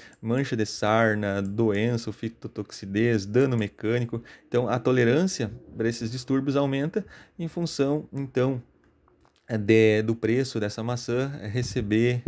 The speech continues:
um valor menor. Bom, quais são os defeitos? Aqui eu trago alguns como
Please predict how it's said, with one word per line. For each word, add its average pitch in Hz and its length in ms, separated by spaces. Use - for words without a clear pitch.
um 117 140
valor 110 560
menor. 107 440
Bom, 175 200
quais 208 200
são 214 100
os 185 80
defeitos? 110 460
Aqui 240 200
eu 269 80
trago 185 240
alguns 151 320
como 131 420